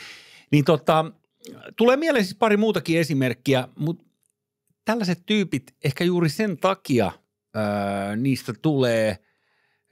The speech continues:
tota niin, äh, unohtumattomia legendoja, et siinä on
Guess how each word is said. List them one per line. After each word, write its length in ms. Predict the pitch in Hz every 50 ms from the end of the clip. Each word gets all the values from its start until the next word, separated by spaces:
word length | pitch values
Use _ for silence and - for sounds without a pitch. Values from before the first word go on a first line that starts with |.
| 104 87
tota 320 | - 113 104 98 - 110 104
niin, 460 | 113 117 113 110 110 107 104 104 104
äh, 260 | 104 104 101 101 113
unohtumattomia 800 | 180 175 135 - - - 107 107 - - - 104 107 110 113 131
legendoja, 600 | 160 170 147 147 120 104 95 98 95 95 95 98
et 100 | 95 -
siinä 320 | - - 123 117 120 -
on 240 | 117 117 123 - -